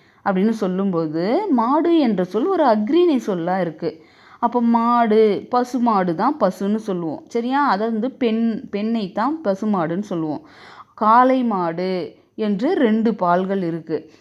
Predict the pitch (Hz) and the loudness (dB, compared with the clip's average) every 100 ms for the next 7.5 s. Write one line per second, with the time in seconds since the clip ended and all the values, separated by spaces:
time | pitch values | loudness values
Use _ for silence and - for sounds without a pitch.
0 | _ - 254 220 196 214 294 403 440 - | _ -2 2 2 2 2 2 0 -4 -14
1 | - - 226 214 196 180 175 165 123 - | -18 -2 0 2 2 0 -2 -4 -8 -12
2 | _ _ 58 185 226 220 208 208 254 294 | _ _ -12 -4 -2 -2 -2 0 -2 0
3 | 269 214 196 180 156 156 - _ - 254 | 0 0 2 0 0 -6 -18 _ 0 2
4 | 254 233 240 233 226 226 208 202 339 262 | 4 2 0 0 0 -2 -4 0 2 2
5 | 240 220 226 196 208 202 175 175 202 170 | 2 -2 0 0 -2 -4 -6 -6 -4 -4
6 | 196 220 220 233 359 - 285 233 214 202 | -4 -4 -4 -2 -2 0 0 0 -2 0
7 | 202 208 233 180 | 0 2 2 0